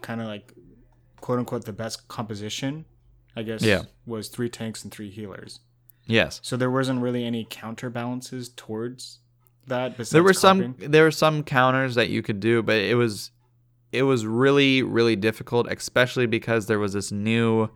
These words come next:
Speaker 2: version of that three three meta where it's called bunker meta, where essentially you have the tanks that can have shields.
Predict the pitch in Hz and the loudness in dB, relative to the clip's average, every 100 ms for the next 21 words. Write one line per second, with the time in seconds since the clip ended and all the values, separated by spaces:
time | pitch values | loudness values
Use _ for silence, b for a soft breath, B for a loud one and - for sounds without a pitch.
0 | b b b b b b 107 101 120 135 | b b b b b b -2 8 8 8
1 | 123 131 139 135 - 123 131 123 - - | 6 2 0 0 0 4 6 6 2 -4
2 | 123 131 131 123 131 131 131 127 127 123 | 0 2 2 0 0 2 2 0 -4 -8
3 | - 123 131 139 127 113 110 107 104 101 | -4 2 8 8 8 6 8 8 6 2
4 | - _ _ _ _ _ _ _ _ _ | -2 _ _ _ _ _ _ _ _ _
5 | - 123 - 120 104 90 113 120 123 120 | -6 -6 2 2 4 2 0 2 0 2
6 | 120 120 113 107 107 104 - 123 120 120 | 4 4 2 2 2 2 2 0 0 2
7 | 113 110 107 101 _ _ _ _ _ _ | 4 4 0 -4 _ _ _ _ _ _
8 | _ _ _ _ - 107 117 110 123 123 | _ _ _ _ -8 0 2 2 4 6
9 | 127 123 117 110 - 117 117 117 - 107 | 6 4 4 2 2 0 0 -4 2 2
10 | - 98 110 110 98 - 110 120 139 147 | 2 -2 0 0 0 -2 2 4 4 2
11 | 151 - | -6 -12